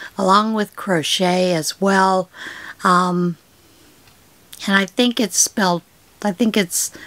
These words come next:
Praya. It may be Pira, but I'm not positive, so check her out. This next lady comes from South Africa,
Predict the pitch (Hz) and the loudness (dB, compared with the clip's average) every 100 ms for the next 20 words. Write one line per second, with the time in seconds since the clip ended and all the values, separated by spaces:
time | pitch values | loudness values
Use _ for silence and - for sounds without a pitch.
0 | - - - 214 180 175 175 180 - - | -20 -8 2 4 4 2 0 -4 -14 -20
1 | - - 208 202 214 208 190 175 _ _ | -16 -4 0 4 2 2 2 0 _ _
2 | _ _ - - 226 202 196 180 170 180 | _ _ -14 -6 0 2 4 4 2 0
3 | 170 _ _ _ - - - - - 190 | -4 _ _ _ -20 -20 -20 -20 -4 0
4 | 180 180 185 185 - 185 156 147 - 151 | 2 2 2 0 -2 -2 -2 -2 -6 -10
5 | - - 254 - 185 175 180 139 147 - | -6 -2 -2 0 -2 0 0 0 -4 -12
6 | - - - - - - - 285 339 - | -20 -16 -12 -10 -10 -12 2 4 4 2
7 | 349 370 381 - - 262 226 226 247 320 | 2 2 0 -4 0 2 2 0 -2 -4
8 | - _ _ - - - _ _ _ _ | -8 _ _ -20 -20 -20 _ _ _ _
9 | - 214 214 233 233 - 220 233 226 262 | -4 2 4 2 0 -4 -2 0 0 -4
10 | 285 - 320 359 - 247 165 135 | -4 -2 0 -2 -6 -4 -2 -2